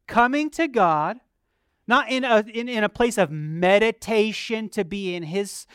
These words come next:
presence just singularly, but we come to God in intercessory prayer for people that we know need him. Do you ever pray for other people? Do you know people and you think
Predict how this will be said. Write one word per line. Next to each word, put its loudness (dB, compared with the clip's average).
presence -2
just -2
singularly, -2
but -2
we -4
come -6
to -8
God 0
in -6
intercessory -4
prayer -2
for -6
people -6
that -4
we -8
know -2
need -4
him. -12
Do -20
you -6
ever -6
pray -6
for -10
other -6
people? -10
Do -10
you -4
know 2
people 4
and -2
you -2
think -6